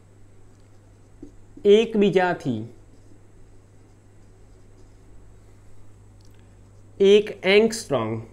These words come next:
એનો મતલબ કે દસની માઇનસ દસ ઘાત મીટર અંતરે મૂકતા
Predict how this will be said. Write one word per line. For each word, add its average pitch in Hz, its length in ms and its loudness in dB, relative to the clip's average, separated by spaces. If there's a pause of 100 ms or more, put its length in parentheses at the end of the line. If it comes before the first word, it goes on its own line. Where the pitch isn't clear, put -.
(180)
એનો 147 200 -2
મતલબ 160 440 -2
કે 143 160 2 (580)
દસની 180 760 0
માઇનસ 151 920 -2
દસ 147 360 -2
ઘાત 160 420 -2
મીટર 160 680 0 (600)
અંતરે 151 580 0
મૂકતા 170 520 0